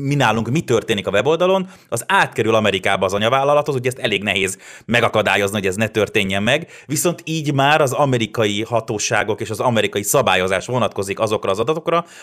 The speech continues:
amik nem ugyanazok, mint az Európai Uniósok, és ezzel próbálják most, ö, feszíteni a húrt, és ezzel kapcsolatban mondta ki most ezt egy, az osztrák bíróság, hogy igen,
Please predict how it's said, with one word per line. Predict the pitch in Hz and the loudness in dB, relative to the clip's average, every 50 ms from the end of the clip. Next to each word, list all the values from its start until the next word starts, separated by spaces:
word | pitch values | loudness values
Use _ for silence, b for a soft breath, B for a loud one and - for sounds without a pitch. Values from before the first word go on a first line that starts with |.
| B B | B B
amik | - 147 151 160 156 165 | 0 0 0 0 0 0
nem | 180 208 190 143 117 | 2 2 2 2 2
ugyanazok, | 110 104 107 101 98 95 101 - - | 2 0 0 0 0 0 -2 -2 -4
mint | 98 92 90 | -6 -8 -8
az | 90 87 98 | -4 -2 0
Európai | 104 123 139 156 156 170 165 160 | 0 2 2 0 0 0 0 0
Uniósok, | 160 165 165 165 151 - 165 156 | -2 -2 -4 -4 -4 -2 -4 -4
és | - - | -4 -8
ezzel | - - 170 165 131 120 120 110 101 | -2 0 0 0 2 2 2 2 2
próbálják | - - 123 123 110 104 98 98 101 101 98 101 - | 0 0 0 0 2 2 2 4 4 2 2 0 0
most, | 110 107 110 - - - | -2 -2 -2 -2 -4 -2
ö, | 113 104 101 101 B B B B B B | -2 -2 -2 -2 B B B B B B
feszíteni | _ - 131 127 - 123 104 - 110 104 | _ -2 0 0 0 -2 -2 0 0 0
a | 101 | 0
húrt, | 110 123 143 143 | 0 0 -2 -2
és | 135 - | -6 0
ezzel | - 156 147 123 117 110 104 | 0 0 2 2 2 0 2
kapcsolatban | - 123 110 - - 110 107 101 104 107 | 2 0 -2 0 0 0 0 0 0 0
mondta | 113 117 110 98 - - | 0 0 0 0 -4 -6
ki | - - | -4 -6
most | 110 107 98 - | -6 -6 -2 -2
ezt | 107 98 - | -2 -2 -2
egy, | 98 98 107 | -4 -4 -2
az | - 107 110 110 | 0 0 0 0
osztrák | 120 - - - 95 92 92 | 0 -2 -2 -4 -4 -4 -4
bíróság, | 107 127 160 175 170 - 180 - | -4 -2 -2 -2 0 -2 -4 -4
hogy | 170 - - | -4 -6 -4
igen, | 127 104 110 127 135 | -2 0 0 0 0